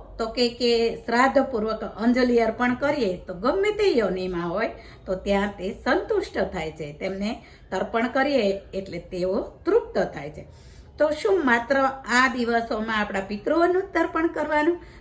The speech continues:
તો કે ના, આપણા ઉપર ત્રણ ઋણ છે. માતા પિતા એટલે મને જે જન્મ આપી, નાનાનો મોટો કર્યો, મને આ જગતમાં મોકલ્યો,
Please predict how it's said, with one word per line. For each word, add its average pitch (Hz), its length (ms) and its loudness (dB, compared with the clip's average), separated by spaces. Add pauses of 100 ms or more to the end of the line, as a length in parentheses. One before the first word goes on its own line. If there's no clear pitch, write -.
તો - 80 -4
કે 208 160 0
ના, 208 300 2
આપણા 240 280 4
ઉપર 269 280 0
ત્રણ 330 600 4 (280)
ઋણ 226 400 4
છે. 127 260 -10 (1080)
માતા 254 340 4
પિતા 240 380 2
એટલે 220 260 0
મને 202 300 0
જે 190 140 0
જન્મ 269 400 2
આપી, 214 320 0
નાનાનો 208 500 0
મોટો 226 300 -2
કર્યો, 202 280 0
મને 208 260 -2
આ 202 100 0
જગતમાં 254 680 2
મોકલ્યો, 175 400 -4